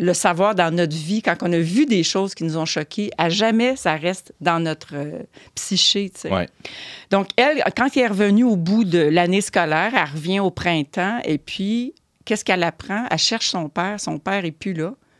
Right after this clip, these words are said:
Speaker 1: Son père est mort.
Speaker 2: Ah ouais.
Speaker 1: Et les autorités refusaient de lui de, euh, transmettre la nouvelle pendant l'année.
Speaker 2: Hmm.
Speaker 1: Mais c'est de savoir aussi comment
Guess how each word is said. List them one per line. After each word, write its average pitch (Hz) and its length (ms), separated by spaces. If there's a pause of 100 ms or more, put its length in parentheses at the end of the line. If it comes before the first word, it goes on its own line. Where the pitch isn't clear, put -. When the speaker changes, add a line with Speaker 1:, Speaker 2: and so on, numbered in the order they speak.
Speaker 1:
Son 160 160
père 196 240
est 175 60
mort. 147 500
Speaker 2:
Ah 82 40
ouais. 69 180 (360)
Speaker 1:
Et 208 240
les 170 260
autorités 175 460
refusaient 180 800 (460)
de 165 100
lui 151 200
de, 147 140
euh, 151 340 (240)
transmettre 170 500
la 165 120
nouvelle 156 400
pendant 156 280
l'année. 151 340 (340)
Speaker 2:
Hmm. 123 180
Speaker 1:
Mais - 100
c'est 226 120
de 214 100
savoir 240 300
aussi 262 400
comment 220 560